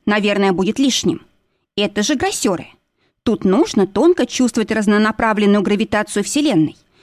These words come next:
чтобы заставить машину двигаться в нужном направлении. С непривычки неопытному пилоту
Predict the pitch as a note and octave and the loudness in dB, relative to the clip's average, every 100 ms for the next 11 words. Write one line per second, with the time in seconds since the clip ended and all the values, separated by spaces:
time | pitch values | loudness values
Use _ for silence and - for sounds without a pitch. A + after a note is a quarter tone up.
0 | _ - - A3 G3 F#3 - A#3 F4+ E4+ | _ -8 -2 0 0 -2 -2 -2 0 0
1 | G#3+ A#3 A3 G#3+ F3+ F3 G3+ G#3+ F#3+ G#3+ | 0 0 0 0 0 -2 -2 -2 0 0
2 | G3 G3 F#3 G#3+ B3 C#4+ F3+ D3+ - _ | 2 0 0 -2 0 2 2 0 -6 _
3 | _ _ _ _ - A#3+ A3+ G3+ F3 C#4+ | _ _ _ _ -4 0 0 2 0 0
4 | - - G#3 A3+ G#3+ A3+ G#3 F#3+ - D4 | -2 0 2 4 2 0 0 0 2 0
5 | A#3 - | -2 -6